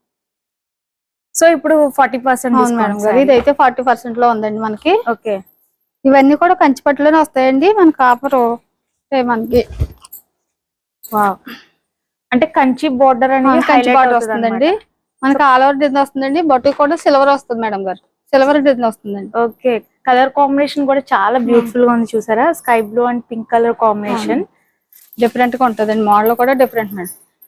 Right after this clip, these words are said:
Speaker 1: ఇవేనా ఇంకా కొన్ని <clears throat> అంటే మోడల్స్ ఉంటాయా
Speaker 2: ఆ,
Speaker 1: మేడం?
Speaker 2: ఇంకా మోడల్స్ ఉన్నాయండి, చాలా మోడల్స్ ఉన్నాయి. కాకపోతే ఇవన్నీ కూడా ఆఫర్ లో ఉన్నాయండి మనకి.
Speaker 1: ఆఫర్ లో
Speaker 2: సెవెన్
Speaker 1: ఉన్న
Speaker 2: ఆఫర్ లో
Speaker 1: శారీస్.
Speaker 2: ఉన్నాయి.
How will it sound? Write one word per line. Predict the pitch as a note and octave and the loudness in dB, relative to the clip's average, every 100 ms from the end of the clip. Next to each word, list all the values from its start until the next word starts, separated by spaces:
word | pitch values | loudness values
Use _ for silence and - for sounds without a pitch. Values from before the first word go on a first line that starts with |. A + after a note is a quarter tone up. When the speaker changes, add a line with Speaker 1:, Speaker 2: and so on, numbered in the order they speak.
| _ - - | _ -10 -2
Speaker 1:
ఇవేనా | B3+ E4+ F#4 G4 | 2 4 4 4
ఇంకా | G4+ D4+ E4+ E4 E4 | 2 0 2 2 4
కొన్ని | D#4+ D4 C#4+ - - - | 2 0 -2 -6 -8 0
<clears throat> | D#4 C#4 A#3 A#3+ | 2 2 0 -2
అంటే | B3 | -2
మోడల్స్ | B3 B3 B3 C#4 C4+ | 2 4 4 0 -2
ఉంటాయా | B3+ C4+ | 0 2
Speaker 2:
ఆ, | C4 | 2
Speaker 1:
మేడం? | B3+ | 2
Speaker 2:
ఇంకా | C#4+ C#4+ F4 | 2 2 4
మోడల్స్ | E4+ D4+ D4+ D#4+ | 4 2 0 0
ఉన్నాయండి, | C#4+ C#4 C#4+ | 0 0 -2
చాలా | D#4 C#4+ C4 | 0 0 2
మోడల్స్ | C#4 B3+ C4 - | 2 0 -2 -6
ఉన్నాయి. | B3 C4+ D#4+ | -2 -2 0
కాకపోతే | C#4 A#3+ - B3+ D4+ | 0 0 -4 -2 0
ఇవన్నీ | C#4+ C4 C4 | 2 2 0
కూడా | C#4 D#4+ | 2 2
ఆఫర్ | C4+ B3+ | 2 2
లో | B3+ B3 | 0 0
ఉన్నాయండి | A3+ A3 A3+ | -2 -6 -6
మనకి. | A#3 A3+ C#4+ | -6 -6 -2
Speaker 1:
ఆఫర్ | B3 A#3 B3+ | 0 0 0
లో | A#3 | 0
Speaker 2:
సెవెన్ | B3 | 2
Speaker 1:
ఉన్న | A#3+ | 0
Speaker 2:
ఆఫర్ | B3 A#3 | 0 0
లో | G#3 | 0
Speaker 1:
శారీస్. | G#3 | -2
Speaker 2:
ఉన్నాయి. | G#3+ D#4 | -4 -6